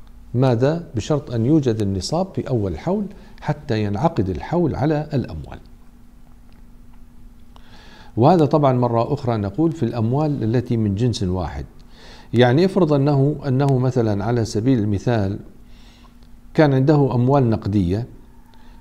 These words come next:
ثم بسبب أو بآخر تملك، دخل على ملكه أنعام، دخل على ملكه مثلًا بقر، ولا دخل على ملكه شياه وخراف،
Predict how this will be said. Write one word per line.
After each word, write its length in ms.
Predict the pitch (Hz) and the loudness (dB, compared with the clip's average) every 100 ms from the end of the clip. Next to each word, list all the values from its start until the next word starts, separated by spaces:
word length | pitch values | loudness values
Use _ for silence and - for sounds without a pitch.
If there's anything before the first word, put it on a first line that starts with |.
| - | -6
ثم 380 | - 226 185 160 151 - 135 | 2 6 6 6 4 -2 0
بسبب 460 | 127 214 202 165 | 2 4 4 2
أو 180 | 185 180 | 4 4
بآخر 560 | 151 139 175 156 180 165 - - | 4 4 2 2 -2 -4 -6 0
تملك، 600 | 139 175 190 151 123 151 | 4 4 4 2 2 0
دخل 460 | 143 143 - 143 | 2 0 2 0
على 360 | 127 127 143 139 | 2 2 2 2
ملكه 720 | 131 139 139 151 165 180 180 - - - 147 | 0 0 -2 0 2 2 0 -8 -18 -4 0
أنعام، 520 | 156 160 175 95 90 - - - - | 2 4 2 2 -4 -12 -20 -12 -2
دخل 300 | 156 131 107 | 0 2 2
على 200 | 113 113 | 0 2
ملكه 320 | 139 131 107 | 0 0 -2
مثلًا 340 | 113 127 123 | -2 -2 -2
بقر، 300 | 156 - 190 - - | -2 -2 -6 -8 -14
ولا 160 | 95 101 | -8 -4
دخل 240 | 120 117 | -2 -2
على 220 | 98 107 104 | -2 -2 -2
ملكه 840 | 117 117 117 117 120 120 120 117 | -2 -2 -2 0 0 -2 -4 -6
شياه 540 | 98 139 143 143 87 107 | -6 0 2 2 0 -4
وخراف، 640 | 92 135 151 104 - - | -2 2 2 0 -4 -18